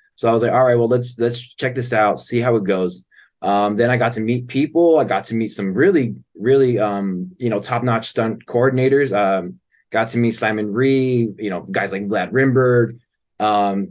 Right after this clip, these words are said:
and even running into them on the street, run into Louis Tan and stuff like that. Like, it's, it's just, it's been a, a good journey from that point in twenty twenty-one, I believe,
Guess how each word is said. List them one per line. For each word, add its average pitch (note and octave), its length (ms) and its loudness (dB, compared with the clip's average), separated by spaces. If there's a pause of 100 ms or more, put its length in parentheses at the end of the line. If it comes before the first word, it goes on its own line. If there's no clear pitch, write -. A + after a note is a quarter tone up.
(100)
and B2 180 0
even C3+ 600 0
running C3 300 0
into C3 200 -4
them C3 240 -2
on B2+ 120 0
the B2 60 -4
street, C#3+ 380 -2
run B2 160 -2
into B2 260 -4
Louis A#2 320 -2
Tan D3 380 -4
and B2 60 -4
stuff A#2 180 -8
like G#2+ 140 -6
that. G2+ 140 0
Like, G2+ 180 -4
it's, G2+ 160 -4
it's A#2+ 260 -4
just, C3+ 380 0
it's A2+ 100 -6
been C#3+ 240 0
a, C3+ 220 0
a A#2 100 -2
good B2+ 500 2
journey A2+ 440 -2
from G2+ 560 -4 (100)
that G#2+ 300 -2
point A2 180 -4
in G#2+ 180 -8
twenty A#2+ 260 -2
twenty-one, A2+ 420 -2
I A2 60 0
believe, G2+ 340 0